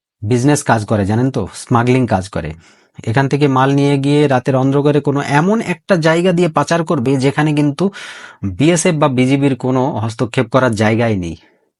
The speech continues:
এদিক থেকে ঢিল ছুড়লে ওই দিকে চলে যাবে, ওখান থেকে নিয়ে বেরিয়ে চলে যাবে। এইরকম কিন্তু বহু জায়গা রয়েছে। আর আমাদের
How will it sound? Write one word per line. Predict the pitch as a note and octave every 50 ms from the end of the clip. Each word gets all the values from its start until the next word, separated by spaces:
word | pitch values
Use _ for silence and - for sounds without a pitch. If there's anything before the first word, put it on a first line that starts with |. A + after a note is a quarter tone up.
| _ _ _ _ _ _ _ _ _ _ _
এদিক | - A2+ A#2 C3 B2+ -
থেকে | - C3 B2 B2+
ঢিল | A2 G#2+ A#2 B2+ C3+ B2
ছুড়লে | - C#3 C3+ D3 F3 G#3+
ওই | G#3 C#3+ C3+
দিকে | B2+ B2+ B2+ C3+ B2+
চলে | C#3 C#3 C3+ C#3
যাবে, | C#3+ D#3 D#3 F3+ - - - -
ওখান | A2+ G#2+ A#2+ A#2 A#2 A2
থেকে | A#2+ A#2 A#2+
নিয়ে | A#2 C3+ E3 G3+ F#3
বেরিয়ে | B2+ G#2+ F#2 G2 A2+ A#2
চলে | A2 - F2+ D#2+ D#2+
যাবে। | D2 D2+ D#2+ - - - - - - -
এইরকম | C3+ C#3+ D3+ E3+ E3 F3+ F3
কিন্তু | E3 F3 F#3 F#3 G3+
বহু | D#3+ C3+ C#3+ B2 C3+ D3
জায়গা | B2 A#2 A2+ G2+ F2+ F2+ E2
রয়েছে। | E2 E2 E2+ - - - F#2+ - _ _ _ _ _ _ _ _ - -
আর | G#2+ A2 G#2+
আমাদের | - A2+ B2 C3+ D3 D#3 E3 F3 E3